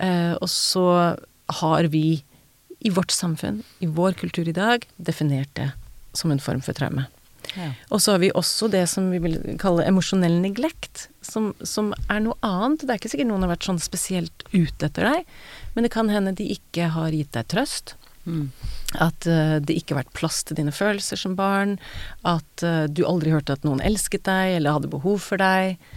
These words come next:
Speaker 2: Mm.
Speaker 1: Ehm, som også ser ut til å gi økt risiko for, for psyk-, psykiske vansker senere i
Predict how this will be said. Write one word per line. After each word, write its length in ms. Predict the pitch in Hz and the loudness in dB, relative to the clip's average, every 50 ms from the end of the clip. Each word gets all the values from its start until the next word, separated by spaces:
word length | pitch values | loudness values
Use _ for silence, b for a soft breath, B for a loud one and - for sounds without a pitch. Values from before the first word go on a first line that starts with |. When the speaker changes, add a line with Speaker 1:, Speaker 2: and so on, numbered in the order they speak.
| B B B | B B B
Speaker 2:
Mm. 240 | 170 165 165 151 139 | -6 -4 -4 -2 -2
Speaker 1:
Ehm, 300 | 190 180 180 175 175 170 170 165 - - - B B B B B B B B B B B B B B B B B B B B B B - | -2 0 0 0 0 -2 -4 -6 -10 -16 -20 B B B B B B B B B B B B B B B B B B B B B B -6
som 220 | - - 262 240 | 2 4 4 4
også 320 | - - - - - 160 | 4 2 0 0 0 0
ser 240 | - - 139 135 139 | 0 0 -2 -2 -2
ut 100 | 135 - | -4 -6
til 220 | - - 151 143 147 | -6 -6 -4 -2 -2
å 80 | 151 | -2
gi 160 | 139 139 139 - - | -2 -4 -4 -2 -2
økt 240 | 139 139 - - - | -4 -4 -4 -6 -6
risiko 400 | 143 - - - - - 170 139 - - - | -4 -4 -4 -6 -6 -6 -6 -6 -8 -10 -16
for, 300 | - - - - - - - - 143 135 b b b b b - | -18 -10 -8 -6 -6 -6 -8 -12 -14 -14 b b b b b -16
for 140 | 226 - - | -6 -2 -2
psyk-, 720 | - - - - - - - - - - 208 - - 170 175 | 0 0 0 -2 -2 -4 -4 -4 -2 -2 -2 -2 -4 -8 -14
psykiske 600 | - - - - 160 - - - 147 - - 165 | -10 -6 -4 -4 -4 -4 -4 -4 -2 -2 0 2
vansker 320 | 160 147 139 - - 135 135 | 2 2 2 0 0 -2 -2
senere 340 | - 139 127 110 - 117 127 | -2 -2 -4 -4 -4 -4 -4
i 80 | - | -4